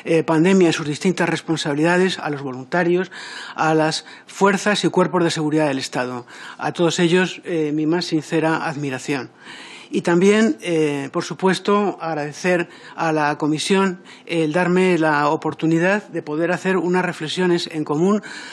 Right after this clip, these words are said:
a partir de una idea fundamental, que es el for-, fortalecimiento de nuestro sistema sanitario y, al mismo tiempo, también mi más sincero deseo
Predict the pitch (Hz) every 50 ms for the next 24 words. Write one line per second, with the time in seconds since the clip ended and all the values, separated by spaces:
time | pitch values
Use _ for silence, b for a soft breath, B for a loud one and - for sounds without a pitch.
0 | B B B B 165 151 165 170 170 160 - 208 226 240 233 - 180 165 170 165
1 | 170 180 180 180 175 180 175 175 170 170 170 165 180 165 147 185 190 175 - -
2 | 165 160 151 151 156 151 - 220 208 170 143 B B B B B B B - 156
3 | 160 165 175 190 196 190 - - 190 180 151 - 175 160 143 135 160 151 - 170
4 | 165 156 160 156 151 - 160 156 175 185 190 190 175 160 139 139 147 147 151 143
5 | - 156 147 139 135 B B B B B B 160 147 - - 190 180 175 165 208
6 | 214 202 165 - 180 175 160 165 165 156 - 156 B B B B B 180 156 165
7 | 190 196 175 135 - 165 170 160 165 170 160 165 156 - 143 139 139 160 165 165
8 | 160 - B B B B - 160 156 151 160 185 180 - 190 175 170 - 190 190
9 | 196 180 156 143 - 180 175 175 175 170 160